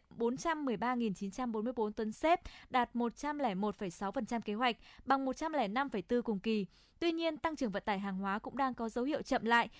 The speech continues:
thậm chí giảm do thiếu nguồn hàng và vận chuyển khó khăn hơn.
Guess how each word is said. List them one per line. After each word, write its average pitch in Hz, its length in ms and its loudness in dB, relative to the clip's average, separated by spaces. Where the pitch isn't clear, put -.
thậm 269 140 2
chí 262 240 0
giảm 220 320 4
do 277 340 2
thiếu 233 160 2
nguồn 277 200 2
hàng 226 280 2
và 247 200 6
vận 226 180 0
chuyển 226 180 -2
khó 202 140 -4
khăn 269 200 0
hơn. 269 260 4